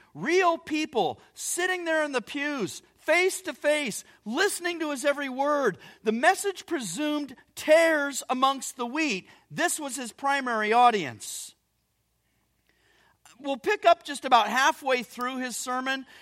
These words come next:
after he has made Scripture's case for the wicked man's deserved punishment in hell. And as I read some of this, just be thinking about how it demonstrates God's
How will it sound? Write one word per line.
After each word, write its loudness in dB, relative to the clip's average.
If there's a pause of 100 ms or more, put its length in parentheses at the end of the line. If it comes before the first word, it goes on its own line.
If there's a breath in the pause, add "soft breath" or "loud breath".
(100)
after -2
he -6
has 0
made -4
Scripture's -8
case -6 (600)
for 0
the 2
wicked -2
man's -2
deserved 0 (100)
punishment -6 (100)
in -4
hell. 0 (360 soft breath)
And -4
as 0
I 4
read -2
some -2
of -4
this, -2 (300 soft breath)
just -2
be -8
thinking -8
about 4
how -2
it -10
demonstrates -8 (640)
God's -6